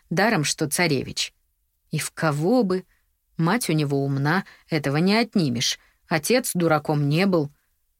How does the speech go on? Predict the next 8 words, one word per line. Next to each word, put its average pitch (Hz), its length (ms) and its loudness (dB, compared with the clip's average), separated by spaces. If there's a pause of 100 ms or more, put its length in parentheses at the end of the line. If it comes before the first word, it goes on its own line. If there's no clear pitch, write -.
(120)
а 196 140 -2
сын 247 380 2
не 160 100 2
удался. 156 680 0 (840)
Кому 196 400 2
его 175 220 2
травить-то 226 540 0
понадобилось? 139 840 0